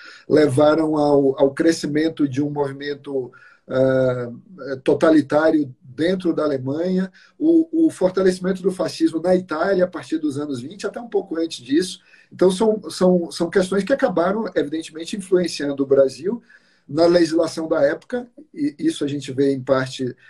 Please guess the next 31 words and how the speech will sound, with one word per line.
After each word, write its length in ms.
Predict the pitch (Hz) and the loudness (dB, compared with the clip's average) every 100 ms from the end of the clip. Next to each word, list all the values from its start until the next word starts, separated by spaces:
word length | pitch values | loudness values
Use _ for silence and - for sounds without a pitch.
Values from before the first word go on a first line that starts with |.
| _ - | _ -6
na 140 | 131 | -2
redação 400 | 139 143 143 147 | 0 0 0 0
original 480 | 156 151 139 143 147 | 2 2 0 0 0
do 80 | 139 | 0
C 160 | 139 | -4
P 200 | 131 143 | -2 0
P, 420 | 135 139 160 214 - _ _ - | -2 0 0 0 -2 _ _ -8
na, 680 | 143 147 143 139 135 123 139 | 0 2 4 4 4 0 -2
em 120 | 151 | -2
alguns 340 | 147 170 - | -2 -4 -4
temas 380 | 165 175 160 127 | 0 0 0 2
da 100 | 139 | 4
legislação 500 | 139 131 135 127 135 | 4 4 0 0 -4
da 140 | 143 | 2
época, 380 | 139 151 - 208 | 2 0 -6 -8
e, 300 | 196 208 240 - | -4 -4 -4 -4
sobretudo, 680 | - 226 214 185 180 185 196 | 0 2 2 0 0 2 2
além 180 | 170 | 2
do 80 | 170 | -4
que 80 | 165 | -6
você 220 | 160 151 | -8 -2
já 100 | 147 | 0
disse, 260 | 135 185 269 | 0 -4 -8
Rogério, 380 | 202 117 135 - _ _ _ - | -8 -8 -12 -16 _ _ _ -8
é 60 | |
importante 420 | 147 180 170 175 - | -4 -4 -2 -4 -2
que 80 | |
nós 180 | 165 165 | 0 2
lembremos 640 | 160 151 135 151 196 226 - | 2 -2 0 0 0 -4 -6
que, 420 | - 170 190 214 _ _ _ | -8 -2 -2 -2 _ _ _
é, 260 | - 143 | 0 2